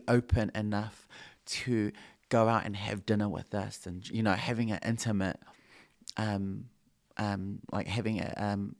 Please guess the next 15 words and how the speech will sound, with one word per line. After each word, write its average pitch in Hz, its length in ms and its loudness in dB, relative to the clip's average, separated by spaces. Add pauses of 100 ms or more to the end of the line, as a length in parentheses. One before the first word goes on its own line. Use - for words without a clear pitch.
(120)
yeah, 110 180 -4
an 101 160 -2
intimate 104 320 -2
dinner 101 320 2 (400)
out - 120 -2
in 101 300 -2
the - 160 -6
open? 113 400 0 (960)
That - 300 6
is 107 260 0 (180)
what 107 300 0
we 107 140 2
actually - 260 -6
face - 400 -2
with, 101 260 -4